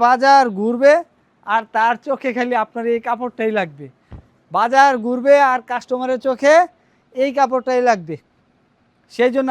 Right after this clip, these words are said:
আমি বলবো পছন্দের যত ধরনের জামা নিতে চান, অনলাইনে যত আপডেট কালেকশন নিতে চান, সরাসরি চলে আসতে হবে অনন্যা ফ্যাশনে,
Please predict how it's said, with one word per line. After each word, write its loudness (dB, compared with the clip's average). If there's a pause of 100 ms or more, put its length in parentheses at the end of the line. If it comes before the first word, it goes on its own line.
আমি -6 (100)
বলবো 0 (580)
পছন্দের 0 (120)
যত -2 (180)
ধরনের -2
জামা -2
নিতে -4
চান, 0 (600)
অনলাইনে -2 (200)
যত -2 (200)
আপডেট -4
কালেকশন -2
নিতে -2
চান, -4 (580)
সরাসরি -4 (120)
চলে 0
আসতে -12
হবে -2 (140)
অনন্যা -6
ফ্যাশনে, -10